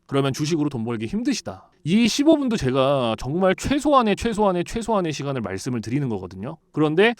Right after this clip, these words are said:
이 십오 분이라는 시간도 낼 수가 없고 이게 투자를 할 수가 없다라고 한다면요, 사실 주식으로 돈 벌기 힘듭니다. 그렇기 때문에 내가 정말로 주식으로 하루에 조금씩이라도 수익을 내고 싶다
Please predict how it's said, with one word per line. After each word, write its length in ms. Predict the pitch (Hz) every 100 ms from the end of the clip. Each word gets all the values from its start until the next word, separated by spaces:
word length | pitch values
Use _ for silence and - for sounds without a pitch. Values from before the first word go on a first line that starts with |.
| _
이 160 | 151 190
십오 280 | - 285 277
분이라는 360 | 247 214 196
시간도 1040 | 170 175 165 151 151 147 143 135 120 107 98 - - - _
낼 200 | 117 135
수가 220 | 156 147
없고 220 | 110 117 113 - _
이게 300 | 110 117 110 113
투자를 280 | - 185 185
할 60 | 160
수가 180 | 170 135
없다라고 420 | 107 127 110 131
한다면요, 520 | 220 220 110 113 151
사실 600 | - 185 185 208 202 92 _
주식으로 320 | - 117 143 175
돈 120 | 107
벌기 180 | 107 120
힘듭니다. 440 | 160 214 113 110 _ _ _
그렇기 260 | 123 135 170
때문에 460 | 117 127 175 110 - -
내가 280 | 135 180 190
정말로 880 | 135 165 226 214 139 107 110 92 -
주식으로 720 | 135 139 175 143 175 135 101 -
하루에 340 | - 254 262 240
조금씩이라도 800 | 139 170 277 226 233 190 160 147
수익을 360 | - 240 202
내고 200 | 110 113
싶다 380 | 117 - 95